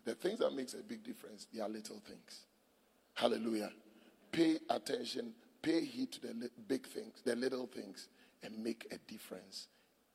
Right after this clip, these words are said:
in the lives of people. Are you going to make a difference in some people, somebody's life? Yeah.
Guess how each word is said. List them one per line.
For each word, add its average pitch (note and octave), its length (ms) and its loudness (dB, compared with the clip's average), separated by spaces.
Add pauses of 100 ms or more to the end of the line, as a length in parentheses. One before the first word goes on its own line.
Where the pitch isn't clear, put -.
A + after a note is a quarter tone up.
in - 140 -2
the - 120 -6
lives - 360 -6
of - 140 -8
people. - 340 -8
Are B2+ 80 12
you F3 60 10
going F3 160 2
to D3 40 -2
make D3 140 4
a C3+ 80 0
difference B2+ 400 0
in A#2+ 80 -4
some B2 160 -2
people, A#2+ 240 -4
somebody's A#2+ 420 2
life? A2 220 0 (540)
Yeah. B2+ 240 0